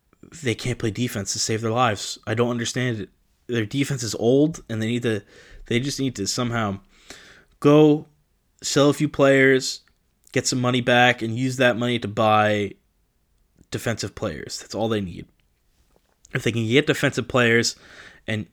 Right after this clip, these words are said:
not solely rely on Marc-Andre ter Stegen and net to save everything, I think that they'll be a better team next year. But we'll see what they decide to do towards the end of the season with, uh, their money and what happens with Messi, because he's, uh, he has the potential to become a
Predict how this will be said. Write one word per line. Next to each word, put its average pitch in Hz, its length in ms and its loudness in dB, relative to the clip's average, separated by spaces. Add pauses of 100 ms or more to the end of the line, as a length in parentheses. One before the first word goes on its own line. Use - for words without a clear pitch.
not 123 340 2
solely 131 300 4
rely 117 380 4
on 104 80 -2
Marc-Andre 113 540 -2
ter 107 160 -6
Stegen 110 420 -2
and 104 120 -6
net 107 180 -2
to 101 80 -8
save 123 300 0
everything, 143 400 0
I 101 80 -4
think - 320 -2
that 110 120 -2
they'll 110 120 0
be 107 100 -2
a 98 60 -2
better 101 200 -2
team 92 220 -10
next - 300 -12
year. - 200 -14
But 90 220 -12 (580)
we'll 104 120 -4
see 131 180 0
what 113 180 0
they 113 120 2
decide 107 300 -2
to 104 80 -6
do 110 180 -4
towards 101 240 -4
the - 100 -12
end 101 100 -8
of 95 60 -12
the - 60 -14
season 101 420 -6
with, - 420 -10
uh, 104 300 -6
their 101 180 -6
money 117 460 -2
and 101 140 -2
what 101 120 -2
happens 104 360 -4
with 95 100 -14
Messi, 107 520 -6 (560)
because - 260 -8
he's, - 340 -8
uh, 85 300 -10 (380)
he 104 240 -10 (180)
has 113 160 -4
the 117 80 -8
potential 113 360 -6
to 107 40 -8
become 107 260 -6
a 92 280 -8